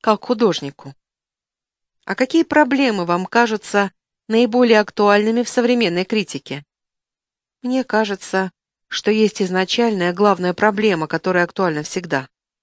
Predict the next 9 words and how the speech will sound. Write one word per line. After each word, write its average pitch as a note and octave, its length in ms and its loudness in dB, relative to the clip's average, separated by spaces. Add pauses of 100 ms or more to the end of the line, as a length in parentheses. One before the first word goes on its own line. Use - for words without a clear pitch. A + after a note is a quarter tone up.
(320)
Надо A#3+ 320 4
продолжать G#3+ 680 0
размышлять G3 640 -2
о F3+ 100 0
том, A#3 340 -2 (500)
насколько G3+ 520 0
в G3+ 60 -4
современной G#3+ 640 0
литературе G3+ 800 0